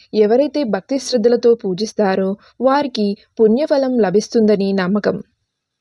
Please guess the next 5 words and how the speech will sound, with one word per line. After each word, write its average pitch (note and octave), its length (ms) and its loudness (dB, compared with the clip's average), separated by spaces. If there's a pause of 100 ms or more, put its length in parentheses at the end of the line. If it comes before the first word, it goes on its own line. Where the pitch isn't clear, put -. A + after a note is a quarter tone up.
(440)
అమ్మవారికి G#3 640 0 (100)
బెల్లం G#3+ 380 2
పొంగలి, F#3+ 460 0 (300)
దద్దోజనం, G#3 680 0 (280)
గారెలు, G3+ 640 0